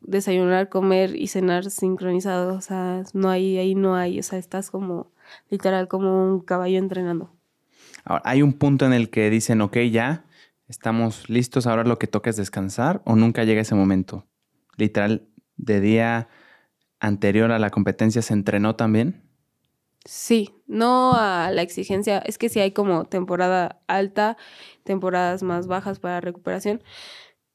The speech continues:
Speaker 1: pero no es como que dejemos de entrenar. Para una competencia, no. Ya es después de la competencia.
Speaker 2: O sea, hasta el último día antes de competir se entrenó.
Speaker 1: Sí, se repasó, sí.
Speaker 2: Guau. Eso está cañón.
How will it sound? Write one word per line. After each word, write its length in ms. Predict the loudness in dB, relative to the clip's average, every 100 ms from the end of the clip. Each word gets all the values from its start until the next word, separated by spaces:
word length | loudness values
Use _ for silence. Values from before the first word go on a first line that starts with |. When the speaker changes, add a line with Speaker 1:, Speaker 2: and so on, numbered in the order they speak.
| _ _ _ _ -4
Speaker 1:
pero 720 | 0 2 4 4 4 2 -2 -4
no 200 | 0 0
es 100 | 0
como 220 | 0 0
que 100 | 0
dejemos 340 | -2 -2 -2
de 60 | -2
entrenar. 380 | -4 -4 -6 -8 -18 _ _ _ _
Para 220 | -4 -2
una 160 | 0 -2
competencia, 540 | -4 -6 -6 -4 -2
no. 160 | -2 -4
Ya 220 | 0 0
es 80 | 2
después 480 | -2 -4 -6 -6 -4
de 160 | -2
la 120 | -2 -2
competencia. 540 | -6 -8 -8 -8 _ _ _
Speaker 2:
O 80 | -2
sea, 140 | 0 -2
hasta 180 | 0
el 100 | 4
último 380 | 4 6 4 4
día 380 | 4 4 4 4
antes 260 | 4 2 2
de 160 | 0
competir 480 | 0 -2 0 0 0
se 300 | -2 -4 0
entrenó. 520 | 2 4 4 4 0 _ _ _ _
Speaker 1:
Sí, 200 | -6 -4
se 140 | -4 -6
repasó, 460 | -6 -10 -12 -12
sí. 160 | -10 -10
Speaker 2:
Guau. 560 | -10 -8 -6 -6 -8 -14 _ _ _ _ _ _ _ _ _ _ _
Eso 160 | -14 -12
está 160 | -12
cañón. 480 | -12 -8 -4 -4